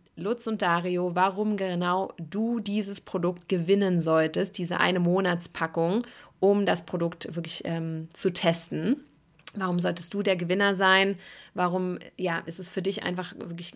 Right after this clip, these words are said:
ein tolles Thema, dich damit, ähm, auseinanderzusetzen? Und dann wird eine Person auch aus, äh, gelost, nämlich bis zum f-, oder genau, bis zum fünften zehnten haben wir gesagt, geht dieses Gewinnspiel. Bis fünften zehnten,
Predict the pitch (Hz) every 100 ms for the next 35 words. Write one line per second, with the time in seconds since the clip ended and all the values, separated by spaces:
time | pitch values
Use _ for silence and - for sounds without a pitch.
0 | - - _ - 170 - 202 202 - -
1 | 190 185 175 175 175 175 180 175 170 170
2 | - 175 165 156 156 - 165 160 - 226
3 | 208 180 175 196 185 190 - 190 247 247
4 | 254 208 196 - 175 - 160 156 - -
5 | - - - - - 185 180 175 180 180
6 | 175 220 302 - - 180 190 185 - 185
7 | - 180 180 175 _ - - - - -
8 | - - _ 185 - 175 175 196 175 247
9 | 247 - 180 - 220 226 214 202 190 180
10 | 180 180 175 175 170 202 208 202 196 -
11 | 175 170 165 - 170 202 262 - 175 -
12 | 190 - - 175 180 175 180 175 175 175